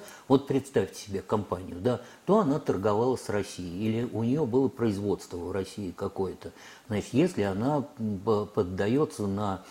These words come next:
о, уговоры там, или диктат со стороны Соединённых Штатов и бросает наш рынок, это что значит? Значит, она лишается части прибыли. Если она реша-, лишается части прибыли, значит, у неё сокращается производство.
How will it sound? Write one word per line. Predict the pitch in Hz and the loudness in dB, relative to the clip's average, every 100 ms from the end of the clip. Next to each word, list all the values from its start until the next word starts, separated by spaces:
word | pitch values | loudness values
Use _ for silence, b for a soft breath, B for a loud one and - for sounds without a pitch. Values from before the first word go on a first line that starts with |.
| B B | B B
о, | 123 110 107 - | 2 4 2 0
уговоры | 117 101 101 117 107 92 | 2 2 2 4 4 2
там, | 98 95 | -2 -6
или | 92 95 | -4 -2
диктат | 110 - 101 87 - | -4 -2 -6 -6 -10
со | - 92 | -6 -6
стороны | - 101 104 104 | -4 -2 0 -2
Соединённых | - 104 101 98 98 | -4 -4 -2 -2 -4
Штатов | - 98 - B B B | 2 2 2 B B B
и | 160 | 4
бросает | 107 139 139 151 107 90 | 8 6 8 4 2 0
наш | 95 101 151 | -6 -4 2
рынок, | 196 247 240 | 4 4 4
это | 190 - | 2 2
что | - 117 | 4 4
значит? | 95 87 - - B B | 2 -4 -8 -12 B B
Значит, | 101 113 202 185 | 0 2 2 2
она | 127 117 | 2 2
лишается | 107 107 185 214 - - | 2 2 4 4 2 -2
части | 160 190 - | 0 0 -2
прибыли. | - 95 95 98 101 - B B | -6 -4 -2 -2 -4 -6 B B
Если | 123 117 | -2 2
она | 127 135 139 | 2 4 2
реша-, | 135 - 139 127 | 0 2 2 4
лишается | 123 131 139 135 - | 2 2 2 2 -2
части | - 135 - | 0 2 2
прибыли, | - 208 220 147 | 0 2 4 4
значит, | 98 110 101 - | 2 -2 -4 0
у | |
неё | 151 | 2
сокращается | - - - 104 - 143 151 | 2 0 0 0 4 2 2
производство. | - 139 110 85 92 95 - 95 | 0 4 4 2 -2 -4 -6 -8